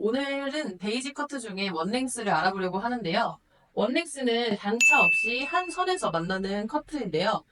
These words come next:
요즘 원랭스를 이용한 대표 디자인은 테슬컷입니다. 다만 테슬컷은 끝부분이 뭉쳐지지 않고 살짝 아웃으로 커트선이 빠지도록 유조-, 유도한 디자인 커트고요.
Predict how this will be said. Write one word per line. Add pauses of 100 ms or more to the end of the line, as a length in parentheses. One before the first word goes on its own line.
(240)
요즘
원랭스를
이용한
대표
디자인은
테슬컷입니다. (180)
다만
테슬컷은 (160)
끝부분이
뭉쳐지지
않고 (360)
살짝
아웃으로
커트선이
빠지도록
유조-, (100)
유도한
디자인
커트고요.